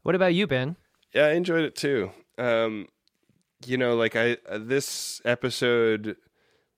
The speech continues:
Speaker 2: satisfied some concerns I had that there wasn't gonna be enough dorky science shit.
Speaker 1: Yeah.
Speaker 2: It seems like they m-,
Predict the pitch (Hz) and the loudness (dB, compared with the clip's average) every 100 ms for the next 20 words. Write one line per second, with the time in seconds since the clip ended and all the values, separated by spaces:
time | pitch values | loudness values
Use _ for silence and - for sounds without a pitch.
0 | _ - - 120 117 110 - 113 104 - | _ -10 -2 0 0 -4 0 0 0 -2
1 | 113 104 98 117 104 113 110 110 110 104 | -2 -2 -4 -6 -4 0 0 0 0 0
2 | 107 104 101 101 90 101 98 101 107 101 | 2 2 0 -4 -4 -2 0 -2 -4 -4
3 | 98 101 98 95 92 _ _ 104 101 110 | -4 0 0 0 -2 _ _ 0 2 0
4 | 98 - 95 104 - - 117 117 _ - | -4 0 2 2 0 0 0 0 _ -14
5 | 113 107 98 - _ - 113 - 127 120 | -10 -8 -10 -14 _ -8 -4 -2 0 0
6 | 117 110 107 101 - - 110 104 101 | 0 2 2 0 -10 -4 0 0 -2